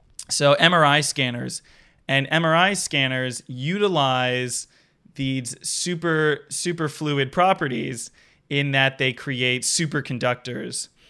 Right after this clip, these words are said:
So what is a superconductor? A superconductor is very similar to this liquid helium example, but here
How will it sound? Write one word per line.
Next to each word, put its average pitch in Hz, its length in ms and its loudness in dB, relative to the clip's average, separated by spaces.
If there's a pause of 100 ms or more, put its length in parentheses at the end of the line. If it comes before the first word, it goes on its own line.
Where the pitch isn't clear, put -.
(340)
So - 180 0
what 160 180 4
is 165 140 0
a 151 40 -2
superconductor? 143 1000 0
A 139 60 -6
superconductor 156 960 0
is 127 360 -2
very 175 320 2
similar 151 480 0
to 139 140 -6
this 123 220 -4
liquid 127 280 -8
helium 127 380 -4
example, 117 640 -10 (800)
but 160 420 6
here 139 720 -2